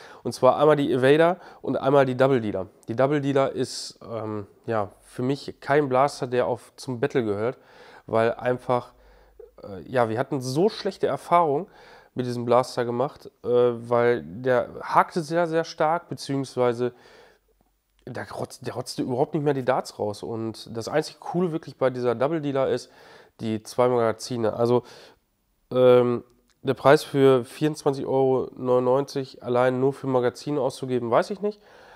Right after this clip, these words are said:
Aber fürs Battle ist der jetzt so semi. Ähm, ihr könnt ein cooles Produkt gehabt oder be-, bekommen haben, aber wir hatten echt Probleme, beziehungsweise hatten beim Battle auch schon zwei, dreimal die Sachen, dass der echt viele Darthänger hatte.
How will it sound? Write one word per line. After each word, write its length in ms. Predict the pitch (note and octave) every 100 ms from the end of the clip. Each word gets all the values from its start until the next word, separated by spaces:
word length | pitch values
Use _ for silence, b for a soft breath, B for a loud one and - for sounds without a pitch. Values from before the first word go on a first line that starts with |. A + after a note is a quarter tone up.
| B B _ _ _
Aber 260 | - C#3 C3
fürs 240 | - C3
Battle 260 | - C#3 C#3+
ist 340 | B2+ - -
der 380 | B2+ A#2+ A#2 A#2
jetzt 480 | A2+ A2+ - - -
so 340 | - F2+ A#2+
semi. 380 | A#2 A2 A2 G2+
Ähm, 760 | G2 G2 A#2 A2+ A2+ A2+ A2+ - _ _ _ _
ihr 80 | B2+
könnt 260 | D3 D#3+ D3+
ein 140 | C#3+
cooles 280 | - D#3+ -
Produkt 360 | - E3 -
gehabt 280 | - F#3 -
oder 300 | - A#2+ A#2
be-, 160 | G#2+ - -
bekommen 360 | C3+ F3 F3
haben, 220 | D#3+ D#3 D#3+ B B B B _ _
aber 520 | - B2+ B2+ A#2+ A#2+ -
wir 240 | G#2 C3 C3
hatten 240 | - C#3
echt 280 | - C3 -
Probleme, 460 | - B2 B2 B2+ A#2
beziehungsweise 600 | A#2+ - B2+ A#2 A#2 A2
hatten 200 | B2+ B2
beim 220 | A2+ A2
Battle 240 | B2 C3
auch 140 | G#2 A#2
schon 180 | - A2+
zwei, 240 | - A#2+
dreimal 400 | A2+ A2+ A2 A#2 B B _
die 80 | A#2
Sachen, 260 | A2+ A2+ A2
dass 220 | A2 -
der 120 | A#2
echt 160 | B2 -
viele 240 | B2+ A#2
Darthänger 440 | A#2+ C3+ - C3+
hatte. 240 | A#2+ A#2+